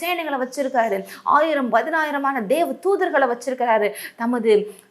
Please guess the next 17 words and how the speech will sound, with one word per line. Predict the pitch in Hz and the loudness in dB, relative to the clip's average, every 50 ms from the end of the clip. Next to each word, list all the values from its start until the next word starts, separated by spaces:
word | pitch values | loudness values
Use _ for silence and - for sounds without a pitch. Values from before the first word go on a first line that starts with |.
| _ _ - 240 339 | _ _ -2 2 4
ஊழியக்காரர்களை | 392 349 381 359 311 196 214 269 269 269 269 262 262 | 6 6 6 4 4 2 0 -2 0 0 0 0 0
அக்கினி | 240 - - - - - 403 403 330 233 | 0 0 -2 -2 0 2 2 4 4 2
ஜுவாலைகளாக | 190 269 294 311 330 339 330 330 320 294 277 269 254 262 | 0 0 2 6 6 6 6 6 2 0 0 2 2 2
மாற்றுகிறார். | 277 269 262 269 262 240 233 226 214 196 208 - - - _ _ _ - | 2 0 0 0 0 4 6 6 6 6 4 0 -12 -16 _ _ _ 4
தூதர்களை | 359 392 403 349 370 349 294 285 294 | 8 8 8 8 8 4 4 4 2
என்ன | 285 - 269 285 302 | 2 2 2 0 -2
பண்றாரு? | 285 302 277 269 226 202 - | -2 2 4 4 4 4 2
காற்றுகளை | - 294 311 339 370 403 392 - - 359 339 349 330 320 320 | -2 0 4 8 8 6 6 4 -4 0 2 6 4 4 4
போல | 320 320 302 | 4 0 0
அப்படி | 269 247 277 269 | 0 -2 -2 -2
பறக்கெடுக்க | 262 262 269 262 269 254 262 226 240 233 | -2 -2 -4 -2 0 -2 -2 -2 -2 -4
பண்றாரு. | 233 226 226 233 214 208 196 190 190 - - - - | -4 -4 -2 -2 -2 -2 -2 -4 -6 -8 -18 -10 -2
அப்படிப்பட்ட | - 185 190 - - 247 240 254 247 - 233 214 202 214 208 | 0 0 0 0 0 0 0 0 0 0 -2 0 2 2 0
தேவன் | 180 180 170 214 233 254 240 208 185 185 190 214 247 277 285 285 277 - - _ - | 0 2 4 4 4 4 4 0 0 -2 -2 -2 -2 -2 -4 -4 -8 -12 -14 _ 2
தன்னுடைய | 220 220 262 294 311 320 - 277 254 247 - - | 2 2 2 2 0 2 2 4 2 2 2 0
சேனைகளை | 311 320 330 339 330 294 285 277 247 | 2 2 2 2 0 0 2 2 2
கொண்டு | 254 240 220 220 208 202 202 202 214 240 254 262 | 2 2 -2 0 2 2 2 2 2 2 2 0